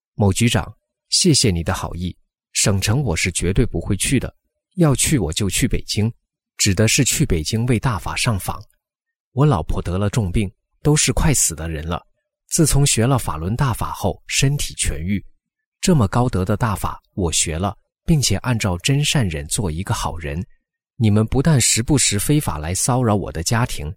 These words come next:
还强行非法克扣我的工资，这还有天理王法吗？”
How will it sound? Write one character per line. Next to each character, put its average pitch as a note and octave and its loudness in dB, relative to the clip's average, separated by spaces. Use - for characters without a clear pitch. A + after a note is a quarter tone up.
还 A#2+ 0
强 C#3+ -2
行 A#2 0
非 D#3 0
法 - -6
克 - 0
扣 - -4
我 D2 -6
的 D#2+ -8
工 G2+ -2
资， A#2+ -2
这 E3 4
还 A2+ 0
有 A2+ 2
天 D#3+ 2
理 G2+ 2
王 E2 -2
法 - -4
吗？” F2+ -4